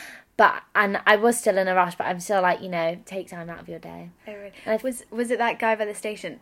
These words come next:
Speaker 2: For context, when I first came
Speaker 1: Oh,
Speaker 2: up
Speaker 1: no, it wasn't
Speaker 2: to
Speaker 1: him. Fucking hell.
Speaker 2: When I first came up to visit Lex, um, she was on foundation, and I just arrived, and a homeless man pinched my bum.
Speaker 1: Yeah.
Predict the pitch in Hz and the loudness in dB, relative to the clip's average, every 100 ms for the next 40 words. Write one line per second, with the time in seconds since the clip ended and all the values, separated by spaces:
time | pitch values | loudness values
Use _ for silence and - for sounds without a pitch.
0 | _ 220 226 220 226 220 160 180 285 - | _ 0 0 0 -4 -4 0 2 2 0
1 | - - - 226 240 262 262 226 226 - | -10 -20 -4 2 4 4 4 4 4 10
2 | 220 208 202 190 170 156 196 202 190 190 | 12 12 12 8 6 6 6 6 6 6
3 | 180 170 175 - 196 185 - 202 180 185 | 6 4 0 2 6 6 4 6 6 6
4 | 185 208 233 - 247 247 269 277 277 - | 6 8 6 2 4 6 6 6 2 2
5 | 269 247 233 240 254 214 226 220 214 196 | 2 4 2 0 -4 0 0 4 4 4
6 | - 208 190 - 247 277 - - - - | 0 2 2 2 2 0 -2 -12 -18 -16
7 | - _ _ _ - 214 202 196 190 185 | -18 _ _ _ -4 -2 0 -2 -6 -10
8 | - - _ _ - - 208 196 180 175 | -14 -18 _ _ -12 -8 -6 -6 -8 -8
9 | 170 180 175 - 185 202 - - - _ | -6 -6 -8 -10 -10 -12 -16 -20 -20 _
10 | - 190 185 185 180 - - _ _ - | -6 -4 -4 -6 -10 -12 -16 _ _ -2
11 | 190 190 185 - 175 180 170 - 202 208 | -2 -4 -12 -10 -6 -4 -4 -4 -8 -10
12 | - - 190 190 214 254 320 320 269 254 | -14 -8 -6 -4 -2 0 -2 -2 -2 0
13 | 254 - - 269 - - 277 247 226 370 | -2 -6 -6 -4 -4 -2 -2 0 0 2
14 | 285 175 190 196 175 180 | 0 -2 -2 2 2 0